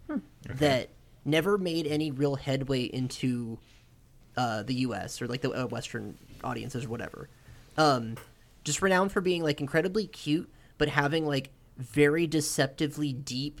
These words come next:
Speaker 3: simulation stuff on the back end where there's, like, whole career modes where you play, like, individual players who have,
Speaker 2: Okay.
Speaker 3: like, full careers, and you have to manage, like, their personal lives where they get, like, married or, like, die.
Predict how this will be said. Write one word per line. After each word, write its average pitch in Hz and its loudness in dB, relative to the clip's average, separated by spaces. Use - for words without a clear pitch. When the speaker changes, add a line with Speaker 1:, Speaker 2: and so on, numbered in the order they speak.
Speaker 3:
simulation 139 -2
stuff - -2
on 170 0
the 180 2
back 180 4
end 196 0
where 139 0
there's, 135 0
like, 139 0
whole 156 2
career 147 4
modes 151 2
where 135 0
you 131 -2
play, 143 2
like, 135 0
individual 139 0
players 165 -2
who 147 4
have, 143 2
Speaker 2:
Okay. 135 -2
Speaker 3:
like, 131 -2
full 175 2
careers, 165 2
and 139 -2
you 139 4
have 139 -2
to 156 2
manage, 143 0
like, 139 -2
their 131 2
personal 151 0
lives 151 2
where 131 -2
they 127 0
get, 131 -2
like, 123 -6
married 156 2
or, 123 -4
like, 120 -8
die. 156 2